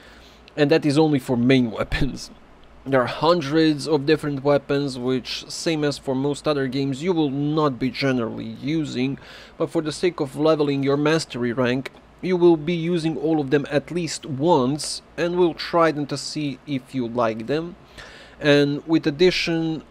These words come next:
of Riven mods that are specific to each weapon, you will have more incentive to use some weapons than you would never think of using normally.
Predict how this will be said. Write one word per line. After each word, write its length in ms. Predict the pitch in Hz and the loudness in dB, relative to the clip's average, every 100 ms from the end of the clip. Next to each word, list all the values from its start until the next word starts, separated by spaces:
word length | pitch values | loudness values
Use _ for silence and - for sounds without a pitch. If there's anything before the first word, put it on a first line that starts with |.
| - | -4
of 360 | 135 131 - | -2 -2 -6
Riven 320 | 147 175 135 123 | 0 2 2 0
mods 460 | 123 123 127 113 | 0 0 0 -2
that 320 | 123 127 123 | 0 0 0
are 180 | 139 131 | 0 0
specific 760 | 120 - 131 - 156 143 135 - | -2 -6 -8 -4 -4 -2 -4 -6
to 120 | 139 | -10
each 280 | 156 143 - | -8 -8 -8
weapon, 580 | 135 139 151 - 120 123 | -4 0 0 0 -2 0
you 180 | 139 139 | -2 -2
will 200 | 143 135 | -2 -2
have 300 | 123 147 131 | 0 -2 -2
more 240 | 143 151 | -2 0
incentive 720 | 139 131 - - 143 - 120 - | 0 -2 -4 -2 -2 -2 -8 -8
to 60 | |
use 640 | 117 143 156 131 123 107 - - | -10 -4 -2 0 -2 -6 -14 -14
some 340 | - 127 113 | -6 -4 -2
weapons 580 | 113 113 - 104 107 - - - - - - | 0 0 -2 -8 -10 -12 -16 -20 -20 -20 -4
than 240 | 135 135 | 0 2
you 100 | 131 | 2
would 460 | 120 127 131 120 - - - - _ | 2 2 2 0 -14 -20 -20 -20 _
never 420 | 151 151 143 127 127 | -6 2 4 4 0
think 400 | - 165 147 127 | 0 0 0 -2
of 160 | 107 | -2
using 500 | 120 127 113 117 117 | 2 0 0 -2 0
normally. 680 | 127 139 117 98 110 123 123 | 2 2 0 -2 -2 -2 -4